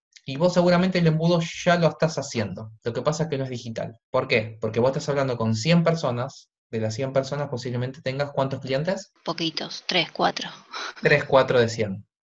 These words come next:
Speaker 1: por decir algo, de
Speaker 2: Sí.
Speaker 1: cincuenta, no sé. Significa que empezaste grande y te quedaste ahora con una pequeña cantidad de personas que compraron tu producto. Teniendo en cuenta eso, ¿cuánto, con cuántas personas hablaste sobre lo que estás ofreciendo?
Speaker 2: Veinte
Speaker 1: Referencia.
Speaker 2: personas.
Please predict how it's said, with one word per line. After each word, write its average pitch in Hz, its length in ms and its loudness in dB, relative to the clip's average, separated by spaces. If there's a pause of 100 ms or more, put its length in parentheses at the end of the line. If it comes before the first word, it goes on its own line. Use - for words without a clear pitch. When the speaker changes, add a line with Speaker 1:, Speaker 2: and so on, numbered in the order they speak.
Speaker 1:
por 113 140 0
decir 113 200 0
algo, 104 280 2
de 110 80 4
Speaker 2:
Sí. - 100 -2
Speaker 1:
cincuenta, 117 420 2
no 110 140 -2
sé. 110 200 -2 (240)
Significa 139 440 2
que 143 80 2
empezaste 147 400 2
grande 196 560 6
y 139 100 -14
te 123 100 -6
quedaste 131 280 2
ahora 156 240 6
con 139 140 0
una 131 160 -2
pequeña 143 360 -4
cantidad 131 260 2
de 127 60 -2
personas 139 380 -4
que 117 140 -8
compraron 117 460 0
tu 113 120 -2
producto. 107 360 -4
Teniendo 208 360 6
en 208 60 6
cuenta 175 360 8
eso, 139 260 4
¿cuánto, 180 280 6
con 165 140 8
cuántas 202 240 6
personas 165 380 6
hablaste 151 440 4
sobre 123 280 0
lo 117 120 0
que 117 80 -8
estás 117 180 -10
ofreciendo? 110 480 -8
Speaker 2:
Veinte 180 280 4
Speaker 1:
Referencia. 117 220 0
Speaker 2:
personas. - 760 0